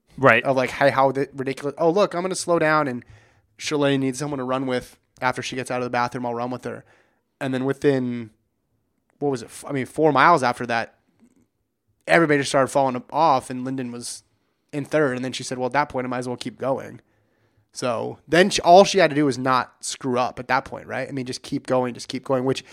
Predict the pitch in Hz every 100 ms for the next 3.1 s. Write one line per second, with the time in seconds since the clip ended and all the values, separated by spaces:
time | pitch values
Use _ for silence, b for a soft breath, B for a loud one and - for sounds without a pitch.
0 | B B B _ 202 208 175 165 160 -
1 | 127 143 - 233 240 180 151 127 139 139
2 | 139 147 135 120 117 139 190 - - 131
3 | 113